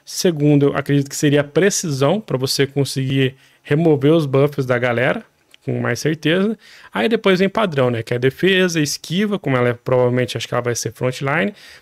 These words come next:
Defesa, esquiva e resistência. Então são esses status.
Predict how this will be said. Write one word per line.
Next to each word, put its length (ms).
Defesa, 420
esquiva 380
e 40
resistência. 540
Então 160
são 180
esses 160
status. 460